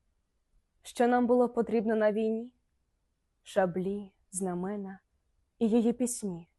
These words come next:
Звитяги наші, муки і руїни безсмертні будуть у її словах.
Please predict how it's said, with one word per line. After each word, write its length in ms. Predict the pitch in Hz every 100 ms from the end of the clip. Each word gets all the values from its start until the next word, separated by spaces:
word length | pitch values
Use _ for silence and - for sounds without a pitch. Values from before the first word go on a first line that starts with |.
| _ _ _ _ _ _ _ _ _ -
Звитяги 720 | 190 190 208 - 233 226 208
наші, 520 | 208 202 196 - 196 - _ _ _ -
муки 440 | 214 254 269 247 226
і 100 | 240
руїни 540 | 220 208 247 247 220 - _ _ _ _ _ _ 202
безсмертні 760 | 214 240 - 240 190 - 180
будуть 560 | 165 170 165 - - _ _ _ -
у 80 | 202
її 260 | 202 190
словах. 540 | 185 208 190 175 180